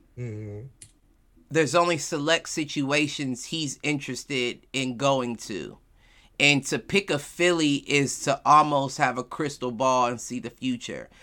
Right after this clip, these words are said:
Speaker 2: Because I will say, I do that think, I do think that Philly is on the rise. They are on the come up. You will start to slowly see their record improve year by year.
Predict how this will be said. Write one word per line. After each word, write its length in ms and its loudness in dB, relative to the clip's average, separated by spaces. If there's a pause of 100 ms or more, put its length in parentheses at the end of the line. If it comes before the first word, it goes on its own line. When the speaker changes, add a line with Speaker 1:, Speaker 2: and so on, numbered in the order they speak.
(160)
Speaker 2:
Because 260 2
I 100 8
will 220 4
say, 220 2
I 80 6
do 180 -4
that 220 0
think, 260 -4
I 80 4
do 220 -2
think 240 0
that 200 -2
Philly 260 -2
is 140 -4
on 140 -4
the 80 -8
rise. 600 -10 (380)
They 120 4
are 140 12
on 100 6
the 80 -4
come 300 0
up. 180 -4
You 140 -4
will 180 0
start 360 -2
to 120 -6
slowly 560 -2
see 220 -6
their 200 -4
record 400 -2
improve 600 -4
year 260 -2
by 200 0
year. 460 -8